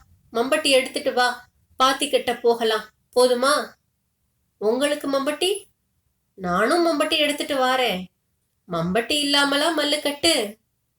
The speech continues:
வாழ்க்கையோடு கட்டி புரளுகிற மன தைரியத்துடன் அந்த கருப்பு மனிதர்கள் தெருவில் நடக்கின்றனர்.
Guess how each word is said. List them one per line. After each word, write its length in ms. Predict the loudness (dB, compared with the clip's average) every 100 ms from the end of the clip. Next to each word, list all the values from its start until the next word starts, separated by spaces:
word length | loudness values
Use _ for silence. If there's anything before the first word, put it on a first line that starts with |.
| _ _ _
வாழ்க்கையோடு 840 | 0 2 4 2 2 4 4 4 2
கட்டி 380 | -2 -2 -6 -4
புரளுகிற 720 | 0 2 0 0 -2 -2 -4
மன 400 | -4 -2 0 0
தைரியத்துடன் 840 | 0 0 0 -2 -2 -4 -4 -4 -8 _ _
அந்த 320 | -4 -2 -2 -2
கருப்பு 400 | 0 0 -2 -4
மனிதர்கள் 720 | -2 -4 -4 -2 -2 -2 -8 _ _
தெருவில் 500 | -2 0 -2 -2 -4
நடக்கின்றனர். 760 | -6 -6 -8 -6 -6 -6 -8